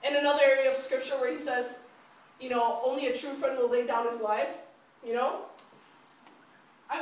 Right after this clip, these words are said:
I'm gonna actually get into that. I'm going to the next slide. Let's concentrate on a, on a thief first, though. A thief.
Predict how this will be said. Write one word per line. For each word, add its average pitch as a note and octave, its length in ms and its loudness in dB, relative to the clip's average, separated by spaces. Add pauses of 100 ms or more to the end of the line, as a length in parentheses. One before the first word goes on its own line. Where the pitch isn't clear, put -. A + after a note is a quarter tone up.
I'm E4+ 100 -2
gonna G4 140 -4
actually F4 340 -4
get C#4+ 200 -2
into - 160 -10
that. G#3 100 -8
I'm - 80 -10
going B3 240 0
to A#3 80 -8
the A3+ 80 -12
next G#3+ 300 -12
slide. - 200 -10 (760)
Let's D#4 240 -2
concentrate F4 460 -6
on C4+ 120 -2
a, A#3+ 260 -8
on A#3+ 160 -2
a A#3 100 -6
thief C#4+ 260 -10
first, A3 320 -6
though. F#3+ 140 -10 (560)
A D4 160 -2
thief. D4 320 -10